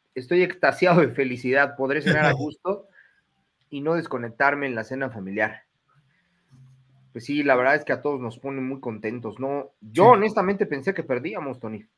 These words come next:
Speaker 2: Eh, mira, no te voy a mentir, pero sí tenía de repente, este,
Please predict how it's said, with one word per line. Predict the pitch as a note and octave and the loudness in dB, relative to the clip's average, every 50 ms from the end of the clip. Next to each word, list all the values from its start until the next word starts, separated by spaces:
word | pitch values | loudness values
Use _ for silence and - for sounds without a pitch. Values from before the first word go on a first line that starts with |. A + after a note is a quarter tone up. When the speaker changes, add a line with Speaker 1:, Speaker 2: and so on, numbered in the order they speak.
| _ _ _ _ _ _ _ _ _ _ _ _ _ _ _ _ _ _ _ _ _ _ _ _ _ _ _ _ _ _ | _ _ _ _ _ _ _ _ _ _ _ _ _ _ _ _ _ _ _ _ _ _ _ _ _ _ _ _ _ _
Speaker 2:
Eh, | - C3+ C#3 | -6 -2 2
mira, | D3+ D#3+ D#3+ E3 D#3+ D3 | 4 4 6 6 4 4
no | C#3+ D3 C#3+ | 2 0 0
te | C3+ F3+ | -2 -2
voy | E3+ E3+ F3+ | 0 2 2
a | F#3+ | 2
mentir, | F3+ D#3+ D3 C3+ D3 D3+ D3+ C#3 C#3+ | 2 0 0 0 0 0 0 0 0
pero | D3+ C3+ C#3 | -2 -2 -2
sí | C3+ E3 E3 | -2 -4 -4
tenía | D#3+ F3 D#3+ D#3+ F3 F3 F3 | -2 0 0 2 2 2 0
de | E3 | 0
repente, | C#3 C#3+ C3 D#3 E3 D#3+ D3+ E3 | 0 0 0 -2 -2 -2 -2 -2
este, | C#3+ C3+ C3+ D#3 D3+ C#3+ C#3 C3+ C3+ C3+ C3 C3+ | -2 -2 -2 -2 0 0 0 0 -2 -2 -4 -6